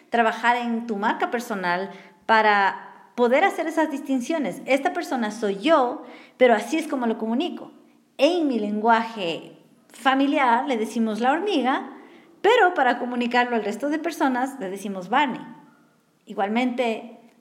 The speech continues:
en el, en la historia de Esther, tenían un idioma en el palacio, pero para que todo el mundo se entere y para asegurarse de que el mensaje llegue, tuvieron que traducir a cada lengua,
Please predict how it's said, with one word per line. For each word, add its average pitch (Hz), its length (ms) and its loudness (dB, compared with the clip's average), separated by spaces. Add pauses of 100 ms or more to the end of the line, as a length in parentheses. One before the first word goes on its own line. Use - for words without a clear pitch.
(140)
en 196 400 -8
el, 185 240 -12
en 208 100 -8
la 185 80 -8
historia 202 340 -2
de 185 80 -4
Esther, 254 480 -2
tenían 208 480 -4
un 247 160 0
idioma 269 680 0
en 233 180 -4
el 247 160 -4
palacio, 247 680 -2 (680)
pero 330 380 4
para 214 300 0
que 233 100 -6
todo 254 360 2
el 339 80 -2
mundo 339 240 -4
se 311 100 -4
entere 233 280 -2
y - 20 -10
para 185 220 -2
asegurarse 190 1300 -2
de 240 160 0
que 254 100 2
el 233 100 2
mensaje 226 720 -2
llegue, 202 580 -2 (320)
tuvieron 240 480 -2
que 247 100 -8
traducir 254 920 -6 (100)
a 190 460 -4
cada 208 260 0
lengua, 180 800 -8